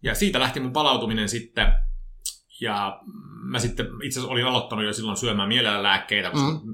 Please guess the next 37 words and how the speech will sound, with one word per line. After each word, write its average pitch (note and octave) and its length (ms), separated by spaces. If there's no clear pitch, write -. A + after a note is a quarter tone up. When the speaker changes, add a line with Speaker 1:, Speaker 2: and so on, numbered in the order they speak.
Speaker 1:
ne A2+ 220
auttoi A2 280
mun F#2+ 100
kiputiloihin. A#2 720
Speaker 2:
Joo. C3 220
Speaker 1:
Ja, - 100
ja A#2 400
sit A3 160
mä F3 60
aloin D3 140
rakentaa G3 280
mun F3+ 100
elämäni C3 260
uudestaan. C3 520
Sit - 100
mä - 260
parin E3 200
kuukauden C3+ 380
jälkeen B2 320
mä A#2+ 60
mietin, B2 260
että - 120
uskallanko C#3 420
mä C3 80
kertoa, A2 380
että F2+ 100
mä G2+ 60
olen G#2+ 160
uupunut, G#2+ 340
että F#2+ 120
siihen D#3 160
Speaker 2:
Joo. A#2 80
Speaker 1:
liittyy B2+ 240
niin C3 100
paljon A2+ 180
häpeää. A2 540
Speaker 2:
Mm. C#3+ 180